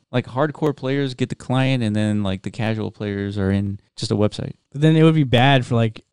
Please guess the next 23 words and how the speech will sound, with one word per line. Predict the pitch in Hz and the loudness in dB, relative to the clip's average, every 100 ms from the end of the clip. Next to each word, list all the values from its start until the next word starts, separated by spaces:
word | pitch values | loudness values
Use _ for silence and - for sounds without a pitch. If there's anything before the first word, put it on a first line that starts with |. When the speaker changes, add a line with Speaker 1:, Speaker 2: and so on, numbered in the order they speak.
| - | -8
Speaker 2:
like, | 127 117 - - | -2 -2 -2 -4
um, | 123 113 107 107 - _ | 0 2 0 -2 -8 _
obviously | 127 143 143 135 143 131 | 2 4 4 4 2 2
for | - 127 117 113 107 104 117 | 4 4 6 4 2 -2 -10
the | 120 | -10
client | 113 135 139 143 117 | -6 0 2 2 2
players, | 123 120 120 113 | 2 2 2 2
you're | 120 127 | 2 2
gonna | 120 120 | 2 2
score | 107 - 127 110 | 0 -2 -2 -2
higher | 120 127 127 | 0 2 4
most | 123 120 | 4 2
likely | 127 131 | 0 0
'cause | 117 113 | -4 -2
you | 117 | -2
won't | 113 | 0
be | |
exposed | 110 - 120 117 | -2 -4 -2 -2
to | 117 | -2
lag. | 110 113 113 | -2 -2 0
Speaker 1:
Yeah, | 214 180 104 | 4 4 4
but | 110 110 | 2 0
if, | 113 - | 0 -4